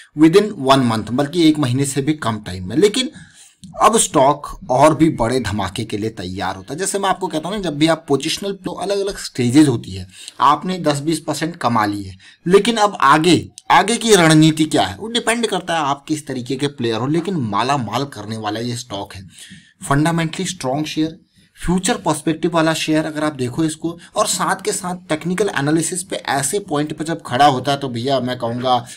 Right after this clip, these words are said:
आप कहोगे, "भाई जमा करते रहो, जमा करते रहो, ये तो बहुत लंबा भागने वाला है।" लॉन्ग टर्म इन्वेस्टमेंट वाला स्टॉक मैं इसको क्यों कहता हूँ,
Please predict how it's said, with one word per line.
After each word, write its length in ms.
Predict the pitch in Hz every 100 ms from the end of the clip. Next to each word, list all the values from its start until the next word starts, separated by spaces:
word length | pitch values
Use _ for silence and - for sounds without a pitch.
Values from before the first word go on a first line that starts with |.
| _
आप 200 | 120 120 -
कहोगे, 220 | 117 120
"भाई 300 | 104 120 117 - - _ -
जमा 240 | 214 202
करते 280 | 180 170 170
रहो, 180 | 127 127
जमा 260 | 214 214
करते 300 | 170 165 160
रहो, 140 | 147 139
ये 160 | 135
तो 140 | 135 131
बहुत 340 | 110 135 135
लंबा 440 | 117 101 107 117
भागने 480 | 113 90 90 101 107
वाला 320 | 107 90 101
है।" 100 | 98
लॉन्ग 400 | 117 156 190 233
टर्म 220 | 190 202 175
इन्वेस्टमेंट 520 | 143 151 151 156 131
वाला 200 | 127 139
स्टॉक 360 | - 120 120
मैं 100 | 135
इसको 220 | 123 143 143
क्यों 320 | - 135 139
कहता 260 | 131 117
हूँ, 140 | 104